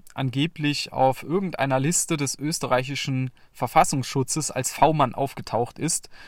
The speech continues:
Und jetzt wird eben spekuliert, ob eben Masalek so eine Art Spion war für Österreich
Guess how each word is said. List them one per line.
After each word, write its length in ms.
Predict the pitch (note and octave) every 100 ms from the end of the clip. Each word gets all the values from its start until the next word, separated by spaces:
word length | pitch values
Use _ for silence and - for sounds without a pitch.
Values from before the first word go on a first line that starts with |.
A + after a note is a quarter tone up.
| -
Und 160 | - B2+
jetzt 180 | C3+ -
wird 180 | D#3 -
eben 200 | C#3+ D3
spekuliert, 640 | - C#3+ C3 B2 C#3 D3+ -
ob 200 | C3+ -
eben 280 | C#3 C#3 C3+
Masalek 640 | A#2 C3+ C3 B2+ C3+ - - -
so 120 | -
eine 220 | B2 A#2+
Art 440 | G#2+ C3 - - - - _
Spion 640 | - - D#3 D3+ D#3+ F#3+ D3+
war 240 | B2+ C#3
für 180 | D#3+ F3+
Österreich 760 | A2+ D#3+ - A#2 A#2 D3 -